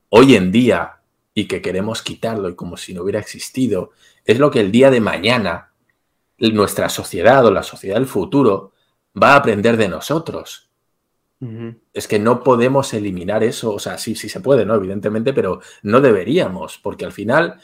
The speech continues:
Speaker 1: de cara al futuro, estás dejando una impronta de lo que es tu presente.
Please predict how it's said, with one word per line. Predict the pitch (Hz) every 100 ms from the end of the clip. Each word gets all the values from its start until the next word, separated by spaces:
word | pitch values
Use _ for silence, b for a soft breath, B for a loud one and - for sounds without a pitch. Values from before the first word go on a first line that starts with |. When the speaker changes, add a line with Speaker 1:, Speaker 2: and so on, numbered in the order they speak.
| b -
Speaker 1:
de | 98
cara | 92 120
al | 147
futuro, | 147 123 143 170 180 135 101
estás | - - 117
dejando | 147 143 147
una | 139
impronta | 107 98 92 139 156 139 131 170 _ _ _ _ _
de | 110 104
lo | 101 95
que | - 95 131
es | - - -
tu | 127 -
presente. | 98 104 - 117 135 - 101 -